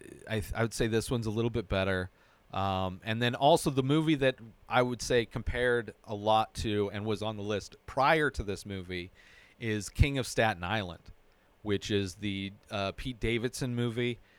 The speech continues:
And in that movie, he's a degenerate, but he is, and suicidal, and he is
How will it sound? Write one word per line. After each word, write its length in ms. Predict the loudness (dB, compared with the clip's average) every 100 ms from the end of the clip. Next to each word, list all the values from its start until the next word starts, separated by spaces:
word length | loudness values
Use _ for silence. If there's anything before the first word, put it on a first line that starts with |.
| _ -2
And 160 | 2
in 120 | 2
that 200 | 6 4
movie, 480 | 6 4 4 0 -2 -4
he's 340 | -2 -2 -2 0
a 100 | 0
degenerate, 720 | 0 0 0 0 2 0 -2 -2
but 160 | -4
he 240 | -2 0 2
is, 640 | 4 2 0 -4 -10 -14 _ _ _ _ -8
and 160 | -6
suicidal, 920 | -4 -2 0 0 0 2 2 2 -2 -6
and 140 | -8
he 200 | -8 -4
is 200 | -4 -4